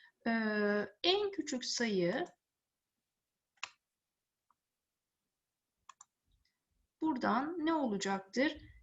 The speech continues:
E, eksi katlarda olsun, eksi üçüncü katta olsun, eksi üç.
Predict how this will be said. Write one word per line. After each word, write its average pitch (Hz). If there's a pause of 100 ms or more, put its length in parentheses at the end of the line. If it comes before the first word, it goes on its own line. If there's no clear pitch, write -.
(160)
E, 226 (380)
eksi 285
katlarda 175
olsun, 208
eksi 254
üçüncü 240
katta 185
olsun, 214 (960)
eksi -
üç. -